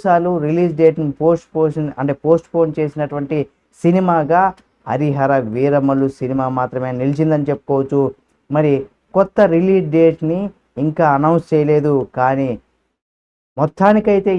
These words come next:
ఈ సినిమా జూలైలో లేదా ఆగస్టులో కానీ రిలీజ్ చేయాలనే ఉద్దేశంతో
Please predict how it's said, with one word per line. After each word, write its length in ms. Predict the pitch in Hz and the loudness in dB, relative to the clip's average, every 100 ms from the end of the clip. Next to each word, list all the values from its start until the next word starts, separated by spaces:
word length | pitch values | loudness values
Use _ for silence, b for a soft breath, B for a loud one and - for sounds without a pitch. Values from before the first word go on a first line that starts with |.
| 160 | -2
ఈ 20 | 151 | -4
సినిమా 320 | 156 156 160 160 143 117 | -4 -2 -2 -2 -4 -2
జూలైలో 580 | 139 147 151 147 147 165 180 - 143 | 0 2 2 2 2 4 2 0 0
లేదా 240 | 165 165 139 147 | 2 4 4 2
ఆగస్టులో 460 | 151 156 - 147 135 | 2 0 0 -4 -2
కానీ 260 | 131 135 147 135 - _ - 135 151 | -2 -2 -2 -4 -6 _ -6 0 2
రిలీజ్ 320 | 180 208 190 - | 6 4 4 2
చేయాలనే 380 | 185 180 175 170 | 4 4 4 0
ఉద్దేశంతో 540 | 156 160 156 165 147 | 2 2 2 0 0